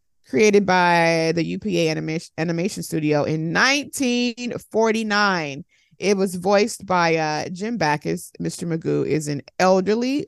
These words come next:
wealthy, sort of short-statured type of guy, retiree, and he gets into a series of <laughs> comedic situations as a result of his extreme nearsightedness, compounded by his stubborn refusal to admit the problem that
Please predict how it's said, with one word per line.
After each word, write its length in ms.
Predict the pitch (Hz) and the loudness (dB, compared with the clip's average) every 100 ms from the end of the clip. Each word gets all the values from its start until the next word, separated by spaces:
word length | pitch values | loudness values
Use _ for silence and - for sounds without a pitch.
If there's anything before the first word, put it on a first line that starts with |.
| - | -4
wealthy, 580 | 185 165 165 - 196 220 _ _ _ _ | 0 2 0 -4 -6 -6 _ _ _ _
sort 340 | - - 330 262 | -12 0 4 6
of 120 | 226 | 4
short-statured 1080 | - - 233 214 - - 208 180 180 180 - | 0 2 2 2 -2 0 0 0 -2 -6 -4
type 260 | 202 185 | -4 -4
of 80 | 175 | -2
guy, 280 | 175 160 165 | 0 2 2
retiree, 920 | 160 - 240 196 160 156 160 147 - _ _ _ | 0 -2 0 0 0 -4 -6 -10 -16 _ _ _
and 120 | 202 254 | -6 -2
he 60 | |
gets 220 | 240 285 | 0 0
into 220 | 294 285 226 | -2 -2 0
a 60 | |
series 600 | 208 - 285 294 269 247 | -2 -4 -4 -2 -2 -2
of 420 | - 190 185 208 - | 0 2 2 0 -8
<laughs> 220 | - - | -8 -6
comedic 420 | - 269 254 226 - | -4 -2 0 -2 -4
situations 880 | - 294 214 214 240 269 202 202 - - - 294 | -4 -4 -2 2 2 2 -2 -4 -10 -20 -14 0
as 240 | 254 277 269 | 4 4 4
a 40 | |
result 480 | 240 233 247 254 240 | 2 4 2 2 2
of 120 | 226 | 0
his 100 | 214 | -2
extreme 600 | 190 - 247 269 262 254 | -6 -8 -2 2 2 0
nearsightedness, 1080 | - 240 285 359 - 202 175 147 139 117 _ _ _ _ | -2 2 2 2 2 4 4 0 -6 -12 _ _ _ _
compounded 600 | - 254 233 247 262 233 | 0 0 2 2 4 4
by 160 | 202 196 | 4 2
his 160 | 190 | 0
stubborn 300 | - 214 214 | 0 -2 -2
refusal 520 | 185 196 170 156 156 170 | -4 -4 0 0 0 -2
to 160 | - | 0
admit 400 | 139 151 156 147 | 0 0 -4 -4
the 80 | 185 | -6
problem 520 | - 160 147 151 175 | -2 0 2 0 -2
that 260 | 151 147 | 0 -2